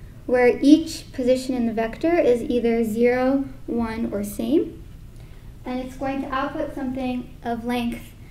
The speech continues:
c times chi bits. So what is the compression function doing? So, uh, essentially what it's going to do is it's going to take the values of x one to xk as instructions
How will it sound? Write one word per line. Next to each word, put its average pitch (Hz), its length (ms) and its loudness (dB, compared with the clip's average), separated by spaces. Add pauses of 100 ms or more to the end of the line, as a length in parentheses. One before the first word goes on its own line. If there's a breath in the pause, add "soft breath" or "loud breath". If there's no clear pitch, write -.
(160 soft breath)
c 262 280 0
times 233 320 -4
chi 214 320 -4
bits. - 640 -2 (1200)
So 262 320 8
what 269 160 8
is 302 100 8
the 262 100 2
compression 254 540 -2
function 233 380 -2
doing? 220 420 2 (1000 loud breath)
So, 277 580 10 (100)
uh, 262 380 4 (240)
essentially 320 580 8
what 294 160 12
it's 285 180 10
going 269 260 8
to 294 100 6
do 359 340 6
is 269 240 6
it's 269 220 0
going 294 360 2
to 285 140 -2
take 294 480 -4
the 262 80 -2
values 254 540 -2
of 233 100 -4
x - 320 -6
one 254 180 -6
to - 60 -10
xk 277 480 -2
as 247 200 -2
instructions 262 1040 0